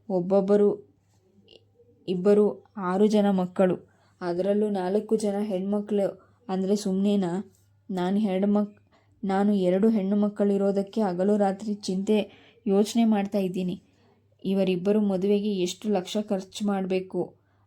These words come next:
ಅದನ್ನು ಹೇಗೆ ಸಂಪಾದಿಸ್ಬೇಕು ಅಂತ. ಇನ್ನು ನಾಲ್ಕು ಜನಕ್ಕೆ ಮದುವೆ ಮಾಡ್ಬೇಕು ಅಂದ್ರೆ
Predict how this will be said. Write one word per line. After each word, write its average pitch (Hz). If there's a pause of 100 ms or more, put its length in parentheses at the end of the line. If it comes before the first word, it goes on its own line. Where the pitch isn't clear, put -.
(160)
ಅದನ್ನು 196
ಹೇಗೆ 208
ಸಂಪಾದಿಸ್ಬೇಕು 208
ಅಂತ. 180 (480)
ಇನ್ನು 190
ನಾಲ್ಕು 185
ಜನಕ್ಕೆ 208
ಮದುವೆ 202
ಮಾಡ್ಬೇಕು 202
ಅಂದ್ರೆ 202